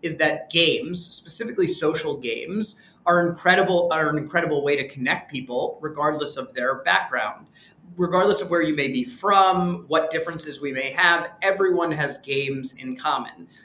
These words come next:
And games actually mimic a lot of aspects of work. You collaborate in a team. You need different people to take a leadership role.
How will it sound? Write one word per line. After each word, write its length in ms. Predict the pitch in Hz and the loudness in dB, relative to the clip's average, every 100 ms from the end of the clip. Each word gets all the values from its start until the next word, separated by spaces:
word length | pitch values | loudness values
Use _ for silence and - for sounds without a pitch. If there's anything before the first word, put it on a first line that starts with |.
| _ | _
And 160 | 160 160 | -4 0
games 360 | 180 208 214 | 2 4 2
actually 380 | - 160 - 165 | 2 0 2 0
mimic 380 | 131 160 165 - | 0 2 2 0
a 40 | |
lot 240 | 139 135 143 | 0 2 0
of 80 | - | 0
aspects 460 | 143 143 143 131 135 | 0 0 -2 -6 -8
of 160 | 123 | -12
work. 400 | 175 214 - - _ _ _ | -4 -2 -4 -12 _ _ _
You 440 | 143 170 165 160 156 | -4 0 2 0 -2
collaborate 840 | - 156 151 147 139 127 117 117 - | -6 -2 2 2 2 -2 -4 -6 -6
in 160 | 151 | -4
a 80 | 147 | -2
team. 500 | - - 156 131 117 | -4 -2 -2 -2 -6
You 140 | - 151 | -6 -2
need 220 | 160 147 | -2 0
different 320 | 156 156 151 | 0 0 -4
people 260 | - 151 143 | -8 -8 -6
to 140 | 143 | -6
take 200 | 156 151 | -2 0
a 60 | 143 | 0
leadership 560 | 139 147 143 - 127 - | -2 0 0 0 -2 -2
role. 380 | 131 - - | -2 -2 -8